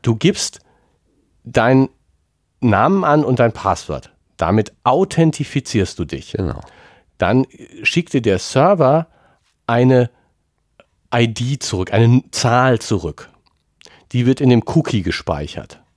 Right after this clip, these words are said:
Speaker 1: Und mit jeder Anfrage wird diese Zahl wieder an den Server gesetzt und autorisiert diese Anfrage. Der,
Speaker 2: Und,
Speaker 1: damit
Speaker 2: ja.
Speaker 1: sagt der Server, ja,
Speaker 2: Der
Speaker 1: diese
Speaker 2: ist
Speaker 1: Nummer
Speaker 2: berechtigt.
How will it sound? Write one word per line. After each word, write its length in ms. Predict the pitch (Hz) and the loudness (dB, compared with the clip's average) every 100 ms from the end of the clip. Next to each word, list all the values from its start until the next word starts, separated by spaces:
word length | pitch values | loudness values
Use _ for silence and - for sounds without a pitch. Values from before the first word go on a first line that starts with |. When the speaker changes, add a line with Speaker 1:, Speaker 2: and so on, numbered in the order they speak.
| _ _ _ - - | _ _ _ -20 -14
Speaker 1:
Und 140 | - 101 | 0 0
mit 140 | 95 | 2
jeder 240 | 110 104 95 | 2 2 2
Anfrage 680 | 139 - - 135 156 147 | 0 -2 -2 0 2 0
wird 180 | 113 - | -2 -2
diese 280 | 117 98 87 | -4 -4 -6
Zahl 640 | - 104 98 104 135 196 _ _ _ 113 | -6 -2 0 2 2 0 _ _ _ -6
wieder 500 | 110 143 143 127 - _ _ _ - | -4 0 2 0 -2 _ _ _ -8
an 200 | 101 110 | -2 0
den 140 | 107 90 | 0 0
Server 360 | 113 117 135 | 2 2 2
gesetzt 420 | 143 135 175 - _ _ _ - | -2 -6 -8 -8 _ _ _ 0
und 240 | 120 110 _ - | 2 2 _ -4
autorisiert 1040 | 110 196 220 196 165 160 143 139 143 143 | 0 0 0 0 2 2 0 2 0 0
diese 240 | 131 123 - | -2 -2 2
Anfrage. 720 | 117 - - 71 64 64 - _ _ _ _ _ _ _ _ _ _ _ _ _ _ _ _ _ _ _ _ _ _ _ _ - | 0 0 -6 -6 -6 -14 -20 _ _ _ _ _ _ _ _ _ _ _ _ _ _ _ _ _ _ _ _ _ _ _ _ -4
Der, 140 | 110 | 0
Speaker 2:
Und, 160 | 117 113 117 117 | 0 -2 -4 -2
Speaker 1:
damit 240 | 123 160 | 2 2
Speaker 2:
ja. 80 | 160 | 2
Speaker 1:
sagt 220 | 131 113 | 0 0
der 80 | 113 | -4
Server, 400 | - 151 175 185 - _ _ - | 0 0 0 -4 -10 _ _ -10
ja, 400 | 95 98 123 180 | -2 0 2 2
Speaker 2:
Der 20 | |
Speaker 1:
diese 160 | 160 - | 2 4
Speaker 2:
ist 80 | |
Speaker 1:
Nummer 220 | 117 151 180 | 4 4 4
Speaker 2:
berechtigt. 320 | 165 - | 2 2